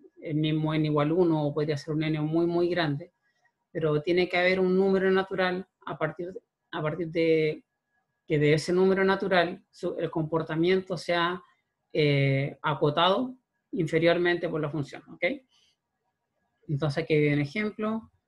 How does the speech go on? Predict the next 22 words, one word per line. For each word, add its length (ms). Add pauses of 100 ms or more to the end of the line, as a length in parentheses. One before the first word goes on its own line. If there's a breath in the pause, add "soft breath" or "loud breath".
(280)
y, 720 (120)
y 440
la 140
cota 240
superior, 520
eh, 240
por 120
supuesto, 320
es 40
lo 60
contrario, 400 (300)
¿ya? 340 (460 soft breath)
Habíamos 400
dicho 320
que 180
la 140
función, 520
nuestra 220
función 300
F 200
D 200
N, 280